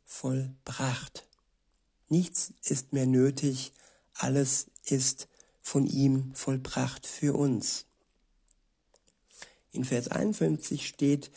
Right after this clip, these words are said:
„Meint nur nicht, ich sei gekommen, um Frieden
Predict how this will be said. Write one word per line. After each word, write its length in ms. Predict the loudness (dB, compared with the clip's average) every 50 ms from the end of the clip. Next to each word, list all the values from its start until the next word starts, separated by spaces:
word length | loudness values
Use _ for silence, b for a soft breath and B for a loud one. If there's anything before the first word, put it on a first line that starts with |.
| B B B B _ -2
„Meint 400 | 0 2 2 2 2 0 0 2
nur 240 | 4 4 6 6 8
nicht, 360 | 8 6 6 4 2 -4 -10 -10 -6
ich 120 | -4 -2
sei 280 | 0 0 0 0 0 0
gekommen, 720 | -2 -4 -6 -8 -8 -4 0 0 2 2 2 2 0 -2 -6 B B B
um 140 | -6 -4 -2
Frieden 580 | -2 -2 -2 0 0 0 2 2 2 2 2